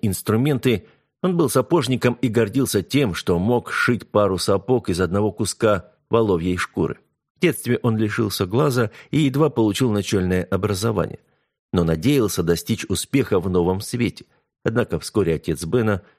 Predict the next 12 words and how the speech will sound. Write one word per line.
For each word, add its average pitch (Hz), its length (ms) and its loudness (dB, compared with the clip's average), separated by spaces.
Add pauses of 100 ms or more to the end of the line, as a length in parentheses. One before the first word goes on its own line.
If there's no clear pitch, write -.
(180)
вынужден 123 500 0
был 131 140 0
признать, 113 460 0
что 82 220 -2
в 76 60 -6
Нью-Йорке 95 560 0
нет 147 280 0
спроса 95 460 0
на 85 120 0
сапоги 90 400 -2
ручной 85 400 0
работы 85 600 0